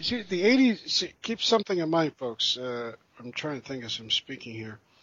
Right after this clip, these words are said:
The eighties was still that period where things that were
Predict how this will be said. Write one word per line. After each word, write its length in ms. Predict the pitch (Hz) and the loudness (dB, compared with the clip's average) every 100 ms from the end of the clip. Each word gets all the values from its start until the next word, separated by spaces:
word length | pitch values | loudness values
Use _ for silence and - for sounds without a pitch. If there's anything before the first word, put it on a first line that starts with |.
| - | -14
The 120 | 131 | 0
eighties 420 | 151 220 262 233 - | 2 6 6 4 2
was 80 | |
still 240 | - 180 180 | 0 0 2
that 240 | 180 147 | 0 0
period 480 | - 175 185 151 123 131 | -2 2 4 2 -2 -2
where 340 | 131 113 - - - - | -2 -2 -4 -12 -20 -6
things 300 | 147 165 147 | 2 2 4
that 140 | 160 | 2
were 120 | 113 | 2